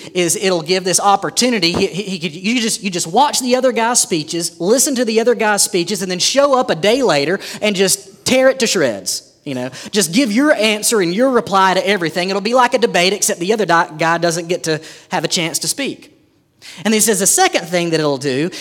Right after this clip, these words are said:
is it'll get into the other guy's mind psychologically. It'll get into his mind because he knows that whatever I say in this town, whatever I say in Ames, Iowa tomorrow, the other guy's gonna come after, gonna come behind me the day later, and he's gonna refute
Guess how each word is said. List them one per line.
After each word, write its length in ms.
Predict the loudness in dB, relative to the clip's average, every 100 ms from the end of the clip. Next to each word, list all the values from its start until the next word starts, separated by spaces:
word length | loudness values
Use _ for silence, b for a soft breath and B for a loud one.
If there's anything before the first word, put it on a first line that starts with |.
| -4
is 160 | 0
it'll 140 | 0 0
get 180 | 2 2
into 200 | 2 2
the 160 | 2
other 120 | 2
guy's 300 | 2 2 2
mind 600 | 2 2 2 0 -6 -12 -18 _ _ _ _ -4
psychologically. 1040 | 0 0 2 2 4 2 -4 -8 -10 -14 _ B B -2
It'll 160 | 0
get 160 | 2 2
into 200 | 4 4
his 140 | 4
mind 360 | 4 2 2 0
because 240 | 0 0
he 160 | 0 0
knows 340 | 2 4 4
that 80 | 2
whatever 420 | 2 4 4 4
I 140 | 4 4
say 480 | 4 2 2 2 2
in 160 | 4
this 160 | 4 2
town, 380 | 0 0 2 2
whatever 320 | 2 4 4
I 100 | 4
say 400 | 2 2 2 0
in 160 | -2 -2
Ames, 360 | -2 0 2 2
Iowa 460 | 4 4 4 2
tomorrow, 640 | -2 2 4 4 4 2 -2 B B -2
the 160 | 2
other 180 | 2 2
guy's 280 | 2 0 0
gonna 180 | -2 -2
come 380 | 0 0 -2 -2
after, 560 | 0 0 -2 -8 -8 -4
gonna 200 | -4 -2
come 160 | 0
behind 420 | 0 0 0 0 -2
me 120 | -2
the 100 | 0
day 240 | 2 2
later, 380 | 2 2 2 0
and 80 | 0
he's 160 | -2
gonna 180 | 0 0
refute 540 | -2 -4 -2 -2 -4